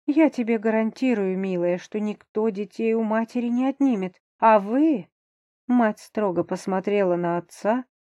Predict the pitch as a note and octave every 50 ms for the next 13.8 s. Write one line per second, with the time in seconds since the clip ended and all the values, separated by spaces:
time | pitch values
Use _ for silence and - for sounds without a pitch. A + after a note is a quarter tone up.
0 | _ _ - F#3 F#3+ F#3 F3+ F3 F#3+ G3 F#3+ G3 F#3+ F#3 F3+ F3 F3+ F3+ F3+ -
1 | - F3+ F3 F#3 G3 G3+ F#3+ F3+ F3 - _ - - E3+ E3 - _ _ _ _
2 | _ _ _ - A#3 D4 E4+ E4 - - - - _ - F4+ F4 D4+ - - G3
3 | F#3+ - G3+ F#3+ - - - _ - A3+ A3+ B3 B3 A#3 F#3+ F3+ F3 E3 E3+ F3+
4 | F#3+ - _ _ _ _ _ _ _ _ _ _ _ _ _ _ - A3+ A3 A#3
5 | C4 C#4 C4+ C4 A#3+ - - - G#3 G3+ G3 F#3+ - - G3 F#3 F#3+ F#3 F3+ F3
6 | F#3+ F#3 F#3 F#3+ F#3+ F#3 F#3 F3+ F3 F3 F3+ G#3 A#3+ B3+ A3+ G3 F#3 E3+ E3 D#3+
7 | - _ _ _ _ - F#3+ F3+ - F3+ F#3 E3+ - F#3+ F#3+ F#3 F3+ F#3+ G3 G3
8 | F#3+ G3+ G3+ G3+ A3 A3+ A3+ G3 E3+ - _ _ _ _ _ _ _ _ _ _
9 | - G3 G3+ G3 - A#3 A#3 B3 A#3 - - B3 A#3+ G#3+ G3 F3+ F3 F#3 F#3 F#3
10 | - G#3+ - - - F#3 F3 F3 - F3 F#3 F#3 F3+ F#3 F#3+ G3 G#3 G#3+ A3+ A3
11 | F#3+ E3 - _ _ _ _ _ _ _ _ _ _ - A3 A3+ A#3 C4+ D4 D4
12 | B3 A#3 A3 A3 - _ _ B3+ C4 A#3 F#3+ F3+ F3 F3 F3+ F3+ G3 G#3 G#3+ G#3
13 | F#3 E3+ - - - F3+ F3 E3+ F3+ F#3 F3 E3 D#3+ D#3 _ _